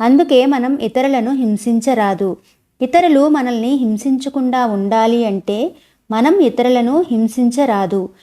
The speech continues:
ఇదే అహింస అంటే. ఇది అహింసకు ఎంతో గొప్ప నిర్వచనము. ఇంకా అహింస గురించి ఎందరో మహానుభావులు ఎంతో గొప్పగా సెలవించారు.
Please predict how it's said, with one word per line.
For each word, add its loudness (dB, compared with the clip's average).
ఇదే 4
అహింస -2
అంటే. -6
ఇది 4
అహింసకు 2
ఎంతో 0
గొప్ప -2
నిర్వచనము. -4
ఇంకా 2
అహింస 2
గురించి 0
ఎందరో 2
మహానుభావులు -2
ఎంతో 0
గొప్పగా -2
సెలవించారు. -2